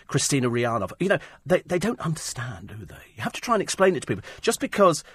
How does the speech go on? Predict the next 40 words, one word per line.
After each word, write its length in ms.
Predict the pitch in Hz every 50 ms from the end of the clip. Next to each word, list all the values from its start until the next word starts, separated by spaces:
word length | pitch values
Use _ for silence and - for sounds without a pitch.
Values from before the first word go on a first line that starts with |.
| - _
some 240 | - - 196 180
of 60 | 175 160
the, 220 | 156 147 147 - -
the 80 | 143
papers 380 | - - 156 156 139 - 131 -
put 180 | - 143 123 -
you 80 | 131
in 140 | 139 139 147
there 140 | 135 95 95
doesn't 240 | - 151 202 156 131
mean 180 | 139 143 135
that 100 | 131 -
you've 120 | 123 123 110
got 160 | - - -
any 120 | 127 127
talent. 600 | - - - 175 170 123 87 67 65 - - - - - - - - _ _
It 60 | -
just 240 | - 139 143 - -
means 180 | 147 147 139 -
that 120 | 135 -
you're 120 | 139 143
a 80 | 139 127
dancer. 600 | - 156 165 165 160 - - - - - - - - _ _ _
But 80 | - 143
of 60 | -
course, 280 | 175 170 147 139 -
if 80 | 135 -
you 60 | 147
come 200 | - - 208 220
from 180 | 160 139 117 110
Russia, 380 | 127 143 - - - 78 65
where, 260 | 73 82 - 92 95 -
where 140 | - 92
Christina 460 | - - - 117 - - - 104 95 92
Rihanoff 440 | 95 95 101 101 101 95 87 -
comes 200 | - - 123 123
from, 140 | - - 87
and 100 | 85 87
she's, 240 | - - 107 - - - - - - -
she's, 360 | - - 135 120 104 - -